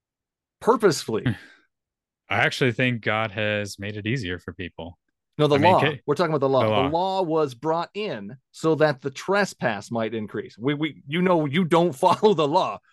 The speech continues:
Speaker 1: None of us do because we're not
Speaker 2: None
Speaker 1: in
Speaker 2: of us
Speaker 1: jail right
Speaker 2: do.
Speaker 1: now. <laughs> If, if we did, we'd all be
Speaker 2: <laughs>
Speaker 1: locked up, hundred percent. Um,
Speaker 2: Yeah.
Speaker 1: so the law was added so that trespass might increase. So Yahweh wanted more sinning to happen.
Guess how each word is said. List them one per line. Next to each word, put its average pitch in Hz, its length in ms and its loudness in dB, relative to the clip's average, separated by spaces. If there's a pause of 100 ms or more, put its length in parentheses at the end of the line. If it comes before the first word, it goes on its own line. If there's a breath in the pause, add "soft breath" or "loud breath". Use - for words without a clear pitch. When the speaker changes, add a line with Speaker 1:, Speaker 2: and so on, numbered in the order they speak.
(120)
Speaker 1:
None 160 300 2
of 165 120 2
us 143 180 4
do 180 200 0
because 135 220 -2
we're 135 100 0
not 143 140 0
Speaker 2:
None 117 80 2
Speaker 1:
in 156 80 -2
Speaker 2:
of 110 80 -2
us - 80 0
Speaker 1:
jail 160 100 -2 (100)
right - 40 -4
Speaker 2:
do. 90 80 -8
Speaker 1:
now. 104 280 -14 (460 soft breath)
<laughs> - 320 0 (160)
If, 170 520 2
if 170 180 -4
we 180 120 4
did, 202 280 4
we'd 170 100 4
all 160 120 4
be 156 120 6
Speaker 2:
<laughs> 165 140 -2
Speaker 1:
locked - 240 -4
up, 170 200 -2 (300 soft breath)
hundred 165 240 4
percent. 160 420 -2 (540 soft breath)
Um, 117 400 -6 (300)
Speaker 2:
Yeah. 98 380 0
Speaker 1:
so 185 100 -4
the 175 80 -2
law 202 220 2
was 190 180 0
added 202 340 -4
so 190 80 -6
that 170 140 -6
trespass 165 480 -6
might 147 140 -6
increase. 170 280 -8
So 156 80 -6
Yahweh 160 300 -2
wanted 175 320 -2
more 180 180 -2
sinning 175 460 -6
to 156 100 -4
happen. 147 380 -8